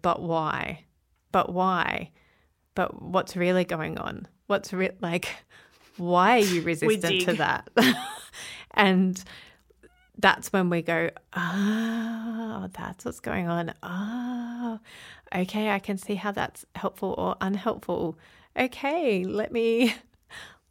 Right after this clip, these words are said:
Speaker 1: let's choose a different path." And that's why I think that pro-, verb, if you are like Amy and I and you're a verbal processor, v-, processing and telling your story and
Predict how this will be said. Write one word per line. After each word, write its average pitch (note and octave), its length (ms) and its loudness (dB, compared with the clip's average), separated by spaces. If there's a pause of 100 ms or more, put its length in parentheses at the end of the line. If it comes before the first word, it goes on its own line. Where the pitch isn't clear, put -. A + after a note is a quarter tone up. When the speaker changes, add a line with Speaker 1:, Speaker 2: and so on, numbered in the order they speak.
(540)
Speaker 1:
let's - 420 0 (200)
choose A#3+ 260 2
a A#3+ 60 0
different B3 420 0
path." - 460 -2 (460)
And F#3 160 4
that's - 280 0
why F3 160 4
I E3+ 40 0
think E3 340 -6
that - 240 -4 (500)
pro-, - 240 2 (120)
verb, F3+ 560 2
if F#3 160 -4
you E3+ 140 0
are E3+ 220 4
like G3 220 2
Amy F3+ 200 0
and F3 100 0
I E3+ 120 -2
and E3 100 -4
you're D#3+ 120 -2
a D#3 40 -6
verbal E3 320 -4
processor, D#3 800 -8 (520)
v-, F3 200 -10 (240)
processing F#3 760 0
and D#3+ 140 -6
telling F3+ 380 -2
your G3+ 160 0
story F3 680 -4
and D#3 200 -8